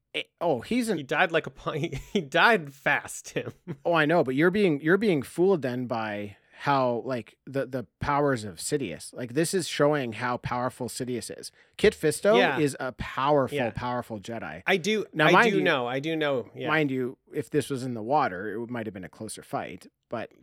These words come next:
Speaker 2: Well, yeah, take it to the water. Take this thing to the water.
Speaker 1: I think what they're showing us here is how powerful Palpatine
Speaker 2: Yeah.
Speaker 1: is. He kills three
Speaker 2: Yeah.
Speaker 1: Jedi in about ten seconds. And then, um,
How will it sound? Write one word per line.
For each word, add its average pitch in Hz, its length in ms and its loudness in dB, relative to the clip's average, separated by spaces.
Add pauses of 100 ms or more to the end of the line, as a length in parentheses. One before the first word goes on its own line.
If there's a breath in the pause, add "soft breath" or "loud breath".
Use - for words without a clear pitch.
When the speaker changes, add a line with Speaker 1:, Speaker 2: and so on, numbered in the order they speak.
(280)
Speaker 2:
Well, 302 300 -2
yeah, 349 140 0
take 294 180 0
it 359 60 0
to 349 80 0
the 349 80 2
water. 370 260 4
Take 214 200 0
this - 180 -6
thing 269 260 -4
to 302 80 -6
the 294 100 -6
water. 311 300 -2
Speaker 1:
I 156 120 6
think 175 280 -2
what 165 140 2
they're 165 120 2
showing 214 380 0
us 139 140 -4
here 127 160 -2
is 127 80 -4
how 135 160 -2
powerful 123 460 -4
Palpatine - 340 -2
Speaker 2:
Yeah. 127 140 2
Speaker 1:
is. 101 140 -8
He 196 140 0
kills 214 440 2
three 226 360 0
Speaker 2:
Yeah. 135 180 2
Speaker 1:
Jedi 226 280 0
in 143 160 -2
about 135 280 0
ten 127 260 -6
seconds. - 580 -10 (680)
And 143 220 0
then, 139 460 2
um, 131 560 -2